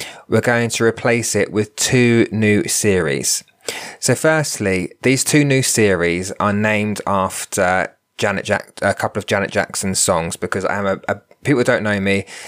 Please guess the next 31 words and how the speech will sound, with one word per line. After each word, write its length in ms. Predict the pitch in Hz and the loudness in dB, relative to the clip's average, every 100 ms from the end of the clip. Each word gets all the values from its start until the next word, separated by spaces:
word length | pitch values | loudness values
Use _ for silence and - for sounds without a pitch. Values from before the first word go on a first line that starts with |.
| - _ - | -20 _ 0
well, 140 | 104 | 0
will 160 | 98 107 | 2 2
not 180 | 110 98 | 2 2
know 220 | 101 98 | 0 2
that 120 | 101 | 2
I'm 220 | 101 101 | 0 0
a 60 | 95 | -2
big 500 | - 107 98 - - | 0 0 0 -4 -4
Janet 280 | 107 98 - | 0 0 0
Jackson 440 | 92 - - 95 | -2 -2 -6 -6
fan. 460 | - - 95 95 - | -4 -4 -2 -2 -2
I 140 | 98 | -2
love 280 | 98 107 101 | 0 0 -2
Janet. 380 | - 107 101 101 95 | -2 -2 0 -2 -2
I'm 120 | 95 | -4
a 60 | |
big 240 | - 117 110 | 0 -2 -2
fan 320 | - 104 98 | -2 -2 -2
of 80 | 92 | -4
Janet. 420 | 101 98 95 - - - - - | -4 -2 -2 -6 -14 -20 -10 -6
And 160 | 101 | -6
so 500 | - - 101 98 98 - | -4 0 2 4 2 0
I'm 200 | 98 98 | -2 -2
taking 420 | - 104 - 101 | -2 -2 -2 -4
inspiration 600 | 98 - - 101 98 101 | -4 -4 0 0 0 -4
from 180 | - 98 | -4 -4
her. 360 | - 110 107 | 0 0 0
She's 160 | 104 110 | -2 -4
currently 340 | - 135 117 | -2 -2 0
on 140 | 110 107 | -2 -2
tour, 480 | - 113 120 147 | 0 4 4 2